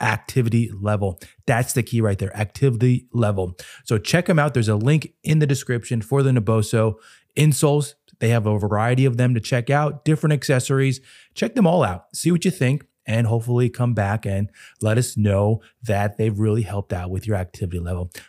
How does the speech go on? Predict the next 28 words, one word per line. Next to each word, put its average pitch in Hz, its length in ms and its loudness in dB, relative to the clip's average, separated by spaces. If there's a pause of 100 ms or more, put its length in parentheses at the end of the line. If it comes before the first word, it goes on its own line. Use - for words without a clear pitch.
Let's 160 180 2
get 160 120 0
back 143 160 0
to 135 80 -4
the 123 80 2
episode. 90 400 -6 (640)
Number 117 220 4
two 165 220 6
here, 104 300 2 (580)
and 104 280 2
it 107 120 2
is 110 560 0 (1000)
the 127 100 2
space, 131 400 2
looking 135 280 2
at 131 80 2
the 107 140 2
whole 123 300 4
f-, - 300 -10
health, 120 280 0
wellness, 113 340 4
fitness 127 320 0
space. 90 420 -6 (340)
A 98 100 -2
lot 107 380 2
of 139 100 2
it 123 180 2
is 95 380 -8